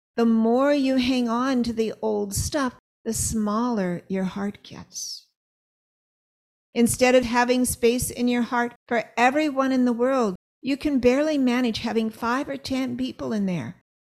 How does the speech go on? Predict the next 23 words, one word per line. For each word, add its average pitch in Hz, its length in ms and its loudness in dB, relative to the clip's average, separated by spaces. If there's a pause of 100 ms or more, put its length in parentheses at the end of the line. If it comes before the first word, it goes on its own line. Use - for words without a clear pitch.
And 208 220 0
one 196 140 2
of 196 100 0
them 190 160 0
is 185 140 -2
probably 190 360 -4
kind 175 280 -4
of - 60 -12
iffy 165 540 -6
anyway. 160 260 -4 (1300)
<laughs> 359 180 0 (2000)
I 208 100 2
want 202 300 0
your 185 120 -2
heart 156 340 -6
to - 80 -10
grow. 165 400 -6 (1300)
I 214 60 2
want 208 300 2
your 208 120 2
mind 180 420 2
to 175 140 -6
expand. 170 760 -6